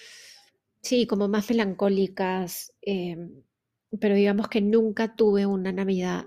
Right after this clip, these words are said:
así que yo pueda decirles que fue terrible. Em,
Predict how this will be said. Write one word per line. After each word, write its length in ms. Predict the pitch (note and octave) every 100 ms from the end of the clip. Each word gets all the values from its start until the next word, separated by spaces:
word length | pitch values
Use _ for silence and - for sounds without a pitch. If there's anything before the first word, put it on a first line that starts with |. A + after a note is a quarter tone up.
| -
así 400 | G3+ F#3+ F#3+ F3+
que 140 | - F3+
yo 140 | F#3
pueda 240 | G3 F#3 F#3
decirles 540 | E3 - F3+ F3+ F#3
que 120 | E3+
fue 320 | - F3+ - _
terrible. 540 | F#3 F3+ F#3 - - _ _ _ - - - _ _ _ - -
Em, 600 | F#3+ F3+ F3 F3+ D#3+